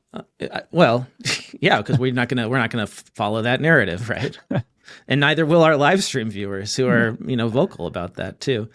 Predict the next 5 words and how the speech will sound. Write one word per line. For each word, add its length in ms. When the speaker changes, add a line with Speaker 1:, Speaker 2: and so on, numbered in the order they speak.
Speaker 1:
Um, 380
so 420
let's 180
talk 220
about, 600